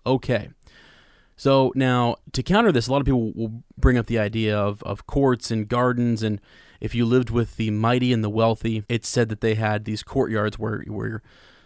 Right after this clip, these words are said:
uh, maybe you could have had a tree like this. So here's one of those quotes. So, um,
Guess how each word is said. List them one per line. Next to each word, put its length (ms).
uh, 160
maybe 220
you 80
could 80
have 100
had 100
a 40
tree 260
like 200
this. 220
So 360
here's 220
one 120
of 60
those 160
quotes. 340
So, 200
um, 480